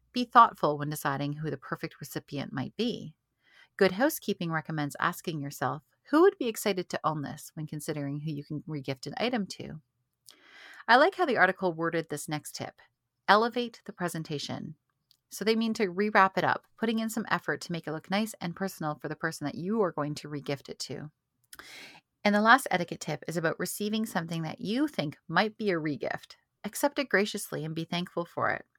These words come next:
Assume that the giver had the best intentions, and you can even go one step further and just assume the possibility that the gifter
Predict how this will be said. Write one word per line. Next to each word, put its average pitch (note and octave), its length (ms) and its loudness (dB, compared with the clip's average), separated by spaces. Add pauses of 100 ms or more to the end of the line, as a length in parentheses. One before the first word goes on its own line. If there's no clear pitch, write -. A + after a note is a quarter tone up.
(280)
Assume F3+ 420 0
that A3 160 -2
the D4 80 0
giver E3 360 2
had E3 160 -4
the D3+ 60 -2
best D3 320 -4
intentions, D3 680 -4 (120)
and G#3+ 140 4
you B3+ 60 2
can C#4 120 -2
even A3+ 260 -2
go F#3+ 120 2
one D#3 180 -2
step - 280 -6
further D3+ 480 0
and F3+ 100 -2
just F#3 160 -6
assume G3 340 -2
the F3+ 100 -4
possibility D#3+ 840 -2
that - 140 -8
the F3 80 -4
gifter G3+ 380 0